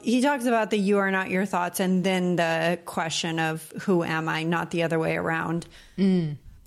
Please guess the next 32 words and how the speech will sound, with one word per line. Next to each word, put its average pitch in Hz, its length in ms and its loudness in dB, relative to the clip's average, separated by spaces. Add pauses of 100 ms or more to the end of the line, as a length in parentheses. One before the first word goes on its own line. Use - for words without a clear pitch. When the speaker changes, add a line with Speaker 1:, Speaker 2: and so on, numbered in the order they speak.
(120)
Speaker 2:
Big 254 200 -2
stuff. - 500 -4 (300)
Speaker 1:
Yes, 196 600 -2
um, 196 360 0
such 226 560 0
a 190 80 2
big 185 220 0
idea. 180 360 0
And 185 420 0 (120)
later 214 480 2
on 202 280 2
in 196 140 2
the 175 80 2
book, 170 400 -2
he 190 380 0
talks 185 440 -2
about 175 320 -2
this 175 360 0 (100)
in 190 220 4
terms 180 420 0
of, 175 160 0
like, 175 260 -2
emotions 180 920 2
and 180 280 0
feelings. 175 920 0
And 165 600 0 (520)
it 214 180 0
reminded 202 480 2
me 190 160 2
when 185 220 2
you 180 100 2
said, 165 600 0